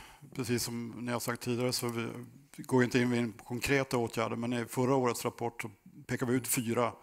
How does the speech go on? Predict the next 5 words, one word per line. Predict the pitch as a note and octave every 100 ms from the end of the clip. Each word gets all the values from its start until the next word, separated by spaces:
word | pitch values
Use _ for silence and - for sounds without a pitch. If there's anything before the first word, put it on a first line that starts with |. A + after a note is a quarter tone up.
| - - _ -
nyckelområden | B2 - B2 A2+ A2+ C#3+ A#2 A2+ A2
som | A#2
är | A2
ganska | A2 -
breda. | G#2 B2 A2+ A2+ B2